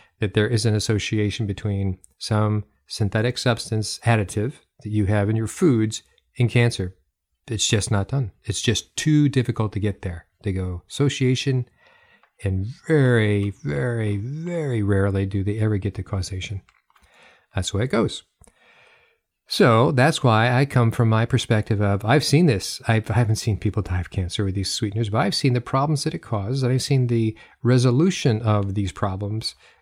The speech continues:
when this was taken out. So I'm pretty convinced. If I wasn't pretty convinced by seeing, this would be merely an academic exercise in gathering information to make a podcast to sound informed. I have to do that anyway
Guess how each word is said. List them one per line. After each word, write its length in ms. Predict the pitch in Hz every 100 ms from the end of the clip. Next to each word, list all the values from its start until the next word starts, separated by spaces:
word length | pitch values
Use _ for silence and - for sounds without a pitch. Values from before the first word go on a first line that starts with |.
| _
when 200 | - 127
this 200 | 113 -
was 120 | 120
taken 260 | - 123 131
out. 300 | 165 104 - _
So 180 | - 147
I'm 160 | 190 220
pretty 180 | 165
convinced. 520 | 143 180 247 - - - _ _ _ _ _ _ _
If 140 | 131 135
I 100 | 180
wasn't 240 | 202 170
pretty 200 | 170 160
convinced 400 | 151 139 139 -
by 100 | 113
seeing, 560 | - - 214 127 117 117 _ _ _
this 180 | 139 135
would 240 | 131 104 -
be 240 | 120 117
merely 540 | 107 117 147 147 139
an 120 | 101 -
academic 800 | 123 127 131 113 104 104 - - -
exercise 720 | 127 - 117 120 107 107 101
in 100 | 95
gathering 400 | 95 117 147 139
information 720 | 127 - 120 110 101 110 101
to 180 | - 101
make 200 | 95 123
a 60 | -
podcast 680 | - 104 - 104 98 - -
to 380 | 104 95 92 - _ - - - - _ -
sound 380 | - 110 104
informed. 600 | 101 98 - 104 95 90 - -
I 60 | 101
have 120 | 110
to 80 | 117
do 140 | 117
that 160 | 117 110
anyway 500 | 156 165 110 104